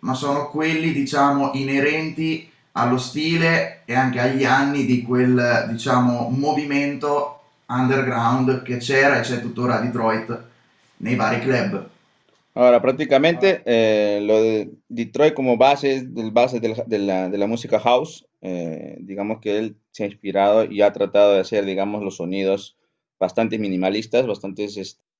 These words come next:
Speaker 2: digamos, de ese tipo de, de, de, de facción. Y yo, y en, en el caso de él,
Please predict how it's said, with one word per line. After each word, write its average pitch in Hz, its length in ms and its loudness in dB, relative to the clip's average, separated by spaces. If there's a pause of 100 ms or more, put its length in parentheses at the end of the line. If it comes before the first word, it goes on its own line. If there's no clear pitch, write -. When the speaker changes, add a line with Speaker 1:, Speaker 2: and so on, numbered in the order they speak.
(140)
Speaker 2:
digamos, 98 360 0
de 107 60 4
ese 107 180 -2
tipo 110 400 0
de, 90 160 0
de, 85 160 -2
de, 80 460 -6 (760)
de 95 160 -14
facción. 110 680 -2 (220)
Y 110 120 -2
yo, 113 340 4
y 104 180 -4
en, 104 100 -4
en 113 180 -2
el 113 120 -2
caso 127 300 2
de 123 260 6
él, 127 260 0